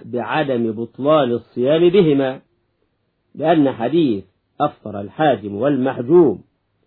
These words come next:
الذي أخذ به من قال بالإفطار لم يسلم من النقد. وأما المنقول إليه فيعطى نقل الدم حكم الحقنة، وإذا كان للعلاج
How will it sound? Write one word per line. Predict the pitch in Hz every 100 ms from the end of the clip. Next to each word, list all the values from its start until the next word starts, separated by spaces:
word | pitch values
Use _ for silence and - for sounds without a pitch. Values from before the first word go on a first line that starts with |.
| _ _
الذي | 113 117 117
أخذ | 143 156 139 131 131
به | 165 143 131
من | 127 123
قال | - 156 131
بالإفطار | 127 147 147 147 - 160 175 196 185 - _ _ _ _ -
لم | 110 104
يسلم | 127 156 113 113
من | 131
النقد. | 107 95 - _ _ _ _ _ _ _ _ _ _ -
وأما | 139 151 220 202
المنقول | 180 160 147 147 143 208 185 147 120
إليه | 131 143 139 147 147 - _ _ _ _ _ -
فيعطى | 117 147 185 175 175 180 180 180 170 -
نقل | 123 156 165 127 131
الدم | 120 113 170 190 185 175 - _ _ _ -
حكم | 180 - 127 131
الحقنة، | 131 127 - 170 180 - 113 127 131 - _ _ _ _ _ _ _ _
وإذا | - 180 175
كان | 175 190 170 127
للعلاج | 117 120 123 131 151 170 180 156